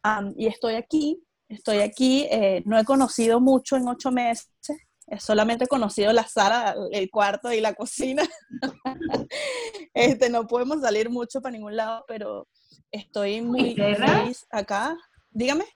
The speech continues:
Speaker 2: ¿Por qué te fuiste?
Speaker 1: Bueno, vine a estudiar inglés, vine a estudiar inglés acá en, en Australia. Eh, me encanta poder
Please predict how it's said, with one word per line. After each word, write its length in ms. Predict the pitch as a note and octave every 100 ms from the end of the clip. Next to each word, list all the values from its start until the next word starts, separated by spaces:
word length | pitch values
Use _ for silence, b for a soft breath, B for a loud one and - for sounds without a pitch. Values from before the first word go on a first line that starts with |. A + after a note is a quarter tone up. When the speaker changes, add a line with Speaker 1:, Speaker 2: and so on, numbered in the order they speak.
| -
Speaker 2:
¿Por 120 | C4+
qué 80 | D4+
te 120 | G4+
fuiste? 540 | G#4 C4+ - D#3 D3 - _ _ _ _ _ _ _ _ B B B _ -
Speaker 1:
Bueno, 320 | G#3+ C4+ D4
vine 140 | B3
a 20 | C4+
estudiar 240 | F#4+ D#4
inglés, 420 | D#4 D#4+ A#3+ A3+
vine 200 | A#3 A3+
a 40 | B3
estudiar 260 | D4+ B3
inglés 320 | B3+ C4 B3 A#3+
acá 300 | C4 A#3 A#3
en, 240 | B3+ B3+ A3+
en 140 | A3
Australia. 640 | G#3 G3+ - G3+ G3+ C#4+ A4+ _ _ -
Eh, 420 | G#3 G3 G3+ G3 _ _ - _
me 160 | G#3+ G3
encanta 500 | F#3 G3 F#3+ A3+ A#3
poder 440 | A3+ F#3+ F#3+ G3